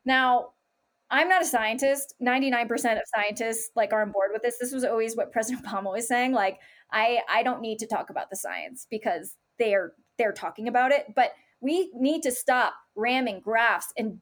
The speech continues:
and data down people's throats because, one, nobody understands that, including me,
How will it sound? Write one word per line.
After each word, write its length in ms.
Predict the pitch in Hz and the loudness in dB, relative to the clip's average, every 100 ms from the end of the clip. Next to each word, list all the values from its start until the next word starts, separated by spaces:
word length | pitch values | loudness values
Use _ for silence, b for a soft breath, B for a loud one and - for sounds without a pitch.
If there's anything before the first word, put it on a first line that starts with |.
| _ | _
and 220 | - 220 165 | -4 -2 0
data 320 | 220 262 254 | 0 2 2
down 220 | 226 196 | 2 -2
people's 320 | 240 226 208 | -4 -6 -6
throats 360 | - 220 196 190 | -4 -2 -2 -2
because, 260 | 226 240 214 | -6 -6 -4
one, 420 | 214 262 269 339 330 b _ | 0 2 2 0 -6 b _
nobody 380 | 277 349 339 269 | 2 2 4 2
understands 560 | 233 226 - 175 165 220 | 0 -2 -4 -6 -4 -2
that, 160 | 226 | 0
including 440 | 269 269 311 240 175 | 0 -2 -2 -2 -4
me, 360 | 123 175 262 | -8 -6 -6